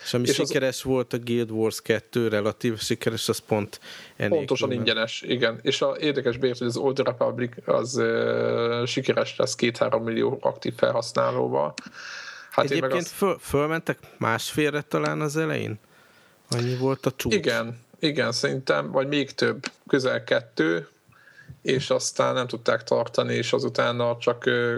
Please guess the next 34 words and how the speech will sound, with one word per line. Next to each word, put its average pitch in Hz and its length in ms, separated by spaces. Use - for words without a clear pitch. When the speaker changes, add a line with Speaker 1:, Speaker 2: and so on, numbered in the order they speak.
Speaker 2:
kapálóznak, 117 760
hogy, 117 440
hogy, - 220
hogy 117 180
maradjanak 117 460
benne 120 180
az 131 100
emberek. 117 400
Most - 140
nem 175 120
tudom, 135 120
hogy 127 120
néztétek, 135 540
most - 200
amióta 135 500
ingyenes 131 480
az 127 140
is. - 300
Speaker 1:
Min-, 185 240
mindenki 170 420
azt 135 220
mondja, 127 260
hogy 123 220
így 120 160
az 120 120
ingyenes 117 500
mód 113 240
az 110 140
rettenetesen 113 920
korlátozott. 110 920
Úgyhogy - 220
ha 131 60
én 127 200
visszanézek, 113 720